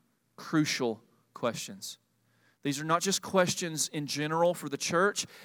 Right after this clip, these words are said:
These are meant to be individual questions for you today. So here's the first question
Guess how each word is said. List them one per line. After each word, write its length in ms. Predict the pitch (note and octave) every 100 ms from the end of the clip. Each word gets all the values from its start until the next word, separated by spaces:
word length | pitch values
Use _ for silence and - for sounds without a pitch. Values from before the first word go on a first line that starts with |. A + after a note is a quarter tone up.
| -
These 220 | D#3 F3
are 60 | F3
meant 200 | E3 E3
to 120 | D#3+
be 320 | C#3+ D3+ C#3 D3+
individual 1040 | E3 F3+ F#3 E3+ C#3+ C#3 C3 B2+ C3+ - _ _ _
questions 640 | - C#3+ - A#2+ A2 - -
for 140 | -
you 160 | A#2 A#2
today. 400 | - G#2+ F#2 - _ _ _ _ _ _ _ _
So 140 | -
here's 160 | C#3 D3
the 80 | D#3
first 240 | D3+ -
question 380 | - A#2 -